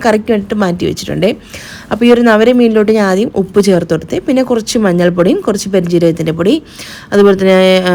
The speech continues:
മുളക് പൊടിയാണ് കേട്ടോ. കാശ്മീരി പ്ലസ് നോർമൽ ചില്ലി പൗഡർ മിക്സ് ഒരു പൗഡറാണ് കേട്ടോ. അതും കൂടി ഞാൻ ചേർത്ത് കൊടുക്കുന്നുണ്ട്. നല്ല എരിവൊക്കെയുള്ള മുളക് പൊടി ആണെങ്കിൽ വളരെ കുറച്ച് മതി കേട്ടോ, ഒരുപാട് ചേർക്കാതിരിക്കുന്നതാണ് നല്ലത്. കുറച്ച് വെള്ളവും കൂടി ഒഴിച്ചിട്ട് നല്ലോണം ഒന്ന്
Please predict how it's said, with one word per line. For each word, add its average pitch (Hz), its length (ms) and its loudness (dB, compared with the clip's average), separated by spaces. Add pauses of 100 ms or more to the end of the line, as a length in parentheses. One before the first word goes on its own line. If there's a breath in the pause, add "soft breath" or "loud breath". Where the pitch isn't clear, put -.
മുളക് 180 320 2
പൊടിയാണ് 156 240 2
കേട്ടോ. 156 220 -2
കാശ്മീരി 185 460 -2
പ്ലസ് 226 260 -2
നോർമൽ 214 380 0
ചില്ലി 190 220 2
പൗഡർ 185 160 -2
മിക്സ് 185 340 -4 (220)
ഒരു 170 140 0
പൗഡറാണ് 165 420 -2
കേട്ടോ. 160 180 -8
അതും 190 140 -4
കൂടി 190 140 -2
ഞാൻ 170 180 -2
ചേർത്ത് 160 240 -4
കൊടുക്കുന്നുണ്ട്. 160 480 -2 (600 loud breath)
നല്ല 180 220 6
എരിവൊക്കെയുള്ള 196 520 4
മുളക് 190 200 2
പൊടി 196 140 -2
ആണെങ്കിൽ 202 260 -2
വളരെ 240 200 0
കുറച്ച് 240 280 -4
മതി 202 180 0
കേട്ടോ, 180 160 0
ഒരുപാട് 190 400 0
ചേർക്കാതിരിക്കുന്നതാണ് 185 760 -4
നല്ലത്. 160 200 -2 (540 loud breath)
കുറച്ച് 262 280 -2 (120)
വെള്ളവും 202 300 4
കൂടി 196 100 2
ഒഴിച്ചിട്ട് 190 400 0
നല്ലോണം 185 380 0
ഒന്ന് 185 200 -2